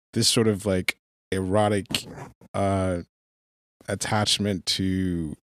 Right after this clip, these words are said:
death itself seems like,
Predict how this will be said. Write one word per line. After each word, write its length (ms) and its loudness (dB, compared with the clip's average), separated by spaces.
death 540 -2
itself 840 -2
seems 560 4
like, 400 -4